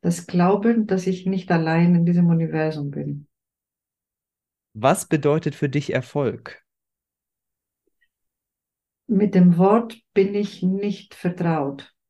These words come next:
Speaker 2: <laughs> Was treibt dich an? Hast du eine Vision?
Speaker 1: Immer.
Speaker 2: Welchen Tipp möchtest du jungen Künstlern geben?
Speaker 1: Ihr Herz zu folgen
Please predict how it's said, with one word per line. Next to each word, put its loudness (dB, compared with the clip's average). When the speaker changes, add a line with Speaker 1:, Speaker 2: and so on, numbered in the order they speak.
Speaker 2:
<laughs> -6
Was 0
treibt -2
dich -4
an? -2
Hast -6
du -2
eine -4
Vision? -4
Speaker 1:
Immer. 2
Speaker 2:
Welchen 2
Tipp 0
möchtest -4
du -4
jungen -4
Künstlern -8
geben? -8
Speaker 1:
Ihr 6
Herz -2
zu -8
folgen 0